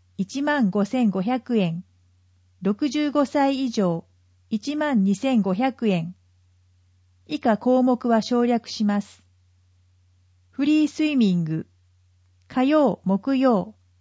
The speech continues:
七十五回。十二時から十三時十分。十八歳以上の方。四十名。六十四歳まで五千円。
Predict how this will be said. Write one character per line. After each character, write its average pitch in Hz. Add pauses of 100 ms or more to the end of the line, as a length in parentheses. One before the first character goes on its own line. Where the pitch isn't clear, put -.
(320)
七 254
十 262
五 185
回。 185 (920)
十 277
二 294
時 254
か 185
ら 170
十 269
三 294
時 196
十 247
分。 175 (960)
十 294
八 277
歳 277
以 277
上 240
の 175
方。 170 (800)
四 285
十 294
名。 180 (1080)
六 226
十 302
四 294
歳 208
ま 185
で 180
五 196
千 233
円。 196